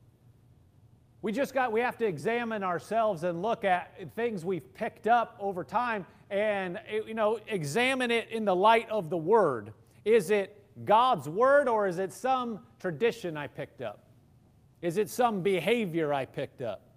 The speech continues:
Is it something, you know, I'm copying somebody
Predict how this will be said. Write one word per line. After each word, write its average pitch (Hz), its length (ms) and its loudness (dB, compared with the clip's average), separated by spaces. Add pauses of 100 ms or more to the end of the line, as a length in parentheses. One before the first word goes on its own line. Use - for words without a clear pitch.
(300)
Is 180 200 0
it 214 180 -2
something, 226 920 -4
you 208 240 -4
know, 202 80 -4
I'm 185 120 -8
copying 190 600 -4
somebody 143 640 -6